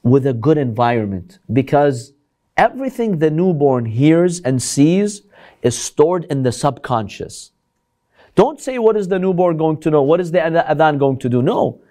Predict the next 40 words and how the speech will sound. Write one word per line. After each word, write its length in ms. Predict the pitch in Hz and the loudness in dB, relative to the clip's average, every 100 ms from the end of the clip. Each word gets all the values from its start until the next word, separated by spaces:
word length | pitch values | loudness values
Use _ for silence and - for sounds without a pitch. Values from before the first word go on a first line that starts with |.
| _ | _
it's 160 | 127 120 | -4 0
doing 320 | 135 196 190 | 2 2 2
wonders 500 | 147 202 247 247 226 | 2 0 0 -4 -2
in 120 | 208 | -2
the 80 | 175 | -2
subconscious. 920 | 175 196 - 185 185 156 107 - - _ _ _ _ _ | 2 0 0 -2 -4 -4 -10 -10 -16 _ _ _ _ _
So 160 | 180 | 0
be 140 | 175 233 | 2 0
very 320 | 254 311 285 | 2 0 0
careful 580 | - 262 262 151 110 - _ _ | -2 -2 -2 -8 -8 -10 _ _
with 180 | 147 143 | 0 2
what 180 | 160 | 0
your 120 | 156 135 | 0 -2
children 480 | - 208 180 185 | 0 0 0 -2
hear, 420 | 165 170 160 156 - _ | -2 -4 -6 -8 -14 _
what 240 | - 127 - | -2 -2 0
they 140 | 180 | 2
are 200 | 190 180 | 4 2
exposed 560 | 156 - - 147 131 - | 0 -4 -2 -2 -2 -4
to. 120 | 123 | -2
And 120 | 135 | -2
this 140 | 185 180 | -2 0
was 120 | 160 | 2
a 80 | 147 | 2
very 300 | 156 190 170 | 2 2 2
practical 580 | 180 175 175 160 147 | 0 -4 -6 -6 -2
way 300 | 143 165 180 180 _ _ _ _ | 0 0 0 -8 _ _ _ _
for 100 | 131 | 0
the 80 | 143 | 0
Prophet 380 | - 170 165 151 | 2 0 0 -6
sallallahu 400 | 151 147 147 139 | -4 0 0 0
alaihi 220 | 120 139 | -2 0
wasallam 300 | 123 123 120 | 0 0 -2
to 100 | - | -4
do 180 | 123 120 | 0 0
that. 240 | 85 71 _ _ _ _ _ _ _ _ | -2 -10 _ _ _ _ _ _ _ _
That's 240 | - 190 - | 0 0 -2
number 240 | 208 175 | -2 0
one 200 | 156 151 | 2 0
here. 320 | 120 110 101 | -2 -6 -8